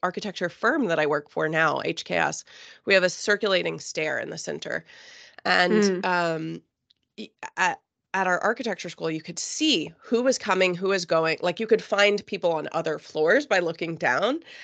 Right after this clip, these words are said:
Speaker 1: and it felt all connected. So, like, you felt like a part of that, that felt like a part of that. And, um, and it allowed you to have these, like, happenstance interactions in ways that you wouldn't otherwise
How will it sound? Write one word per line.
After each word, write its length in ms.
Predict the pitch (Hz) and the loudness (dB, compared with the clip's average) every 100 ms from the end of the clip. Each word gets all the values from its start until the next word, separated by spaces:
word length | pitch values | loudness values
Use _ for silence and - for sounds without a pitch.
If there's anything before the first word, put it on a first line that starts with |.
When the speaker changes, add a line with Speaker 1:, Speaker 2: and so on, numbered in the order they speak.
| - - | -20 -2
Speaker 1:
and 120 | - | 4
it 120 | 214 - | 4 2
felt 340 | - 247 - - | 0 0 -2 -8
all 280 | 170 202 196 | 0 0 0
connected. 600 | - 185 185 - - - | -4 -2 -4 -6 -16 -6
So, 100 | 214 | 0
like, 200 | 180 - | 0 -2
you 220 | 190 233 | -4 -4
felt 300 | 220 202 190 | 2 2 2
like 140 | 165 165 | -2 -6
a 60 | |
part 240 | - 165 160 | -2 -2 0
of 80 | |
that, 240 | 165 170 - | 0 0 0
that 160 | 160 | -4
felt 180 | - 160 | -6 -8
like 140 | 165 - | -10 -10
a 20 | |
part 180 | 165 160 | -8 -2
of 60 | |
that. 280 | 175 180 175 - - - - - - | 2 2 0 -8 -20 -20 -20 -8 2
And, 560 | 190 196 190 196 190 - - | 4 4 -2 -6 -10 -14 -8
um, 600 | 202 196 170 160 160 160 - _ _ _ | -4 -2 -2 -4 -8 -10 -14 _ _ _
and 120 | 208 214 | -4 -2
it 100 | 202 | 0
allowed 540 | 190 196 262 294 208 | -2 0 2 2 0
you 120 | 202 | -4
to 120 | 180 190 | -4 -4
have 220 | 175 180 | -2 -2
these, 120 | 170 | -4
like, 140 | 160 | -4
happenstance 720 | - - 190 170 165 87 82 | -6 -4 -4 -4 -4 -4 -4
interactions 640 | 82 78 69 - - - 85 | -4 -2 -4 -4 -6 -8 -8
in 120 | 90 | -6
ways 260 | 80 73 - | -4 -2 -4
that 120 | - | -4
you 80 | 175 | -4
wouldn't 320 | 170 151 - | -4 -4 -4
otherwise 720 | - 180 214 262 349 370 - | -2 0 2 2 2 -2 -4